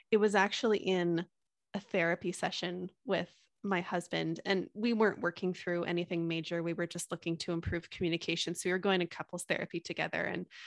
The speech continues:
and he made the statement, and it was, "I think I like you better when you're not drinking." And I was like, "Oh, I think maybe I like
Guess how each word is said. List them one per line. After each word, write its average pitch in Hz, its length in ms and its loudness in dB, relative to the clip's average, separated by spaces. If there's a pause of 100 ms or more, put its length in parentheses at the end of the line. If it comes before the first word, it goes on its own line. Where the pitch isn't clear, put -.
(400)
and 214 120 2
he 233 160 0
made 233 260 2
the 285 80 2
statement, 165 760 -2
and 202 160 2
it - 100 2
was, 175 420 2 (720)
"I 220 140 -2
think 262 220 0
I 285 100 4
like 294 220 2
you 277 80 0
better 196 240 2
when 196 140 4
you're 185 100 2
not 170 180 0
drinking." 170 500 -4 (340)
And 240 180 6
I 254 100 8
was 254 120 4
like, 277 300 0
"Oh, 214 600 4 (440)
I - 80 -8
think - 280 -4
maybe 254 340 -2
I 175 160 -2
like - 480 -8